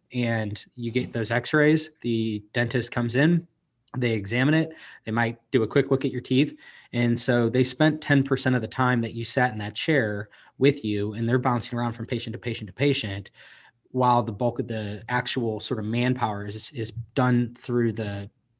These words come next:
through the hygienist. And so I'm like, "Well, what's this sort of parallel? What's analogous in our industry to that?" And it seems like if these aren't gonna be patients that are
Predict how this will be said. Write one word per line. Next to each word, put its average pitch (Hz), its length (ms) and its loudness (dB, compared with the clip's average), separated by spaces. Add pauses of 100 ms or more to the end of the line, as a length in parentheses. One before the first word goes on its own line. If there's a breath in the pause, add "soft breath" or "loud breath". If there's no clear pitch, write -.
(140)
through 135 140 6
the 110 80 0
hygienist. 113 560 0
And 113 100 -4
so 135 140 2
I'm 135 200 4
like, 127 240 0
"Well, 139 120 4
what's 147 380 2
this 151 240 -2
sort 139 180 0
of 120 140 -6
parallel? 110 580 2
What's 135 240 0
analogous 120 760 0 (380 loud breath)
in 131 120 0
our 127 200 4
industry 117 460 -2
to 147 220 4
that?" 113 300 -2
And 127 160 0
it 120 120 -4
seems 160 320 4
like 131 400 2 (260 loud breath)
if 127 180 -6
these 160 240 4
aren't 175 200 2
gonna 139 160 2
be 127 100 -2
patients 120 500 -2
that 120 120 -2
are 113 300 -4